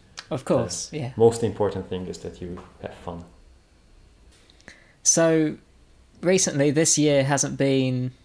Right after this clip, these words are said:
Speaker 1: the best time for live music, but you have been quite busy. I've seen you've been posting some quite creative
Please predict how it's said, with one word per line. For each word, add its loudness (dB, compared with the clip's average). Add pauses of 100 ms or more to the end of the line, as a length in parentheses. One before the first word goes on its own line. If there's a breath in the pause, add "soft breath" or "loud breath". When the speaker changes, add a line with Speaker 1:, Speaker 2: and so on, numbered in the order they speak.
Speaker 1:
the -4
best 0
time -2 (220)
for -6
live 0
music, -4 (1120 soft breath)
but 4
you 2
have 2
been 2
quite 0
busy. 2
I've 0
seen 0
you've -4
been -2
posting -4
some -6
quite -4
creative -2